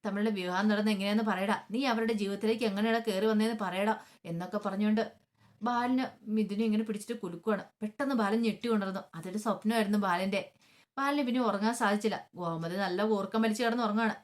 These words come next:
ബാലൻ പുറത്തേക്ക് ഇറങ്ങി വന്നു. സിറ്റ് ഔട്ടിലേക്ക് വന്നു. സിറ്റ് ഔട്ടിലേക്ക് വന്നിട്ട് ഇങ്ങനെ ഓരോന്ന് ആലോചിച്ചുകൊണ്ടിരിക്കുവാണ്. "ശ്ശേ, ആ പേഴ്സിനകത്ത് മിത്രയുടെ ഫോട്ടോ ഉണ്ടായിരുന്നു. താനിത് ഡോക്ടറുടെ കയ്യിൽ കൊടുക്കുകയും ചെയ്തു. അത് കൊടുക്കേണ്ടിയിരുന്നില്ല. മിത്രയുടെ ഫോട്ടോ കൊടുത്ത വല്ല അബ-, അബദ്ധമായി പോയോ?"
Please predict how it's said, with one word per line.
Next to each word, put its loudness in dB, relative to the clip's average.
ബാലൻ -4
പുറത്തേക്ക് -4
ഇറങ്ങി -2
വന്നു. 0
സിറ്റ് -6
ഔട്ടിലേക്ക് 0
വന്നു. 0
സിറ്റ് -10
ഔട്ടിലേക്ക് -6
വന്നിട്ട് -4
ഇങ്ങനെ -8
ഓരോന്ന് -4
ആലോചിച്ചുകൊണ്ടിരിക്കുവാണ്. -4
"ശ്ശേ, -10
ആ -6
പേഴ്സിനകത്ത് -2
മിത്രയുടെ -2
ഫോട്ടോ -2
ഉണ്ടായിരുന്നു. -2
താനിത് -2
ഡോക്ടറുടെ 0
കയ്യിൽ 2
കൊടുക്കുകയും 0
ചെയ്തു. -4
അത് -12
കൊടുക്കേണ്ടിയിരുന്നില്ല. -2
മിത്രയുടെ -6
ഫോട്ടോ -6
കൊടുത്ത -4
വല്ല 0
അബ-, -6
അബദ്ധമായി -2
പോയോ?" -2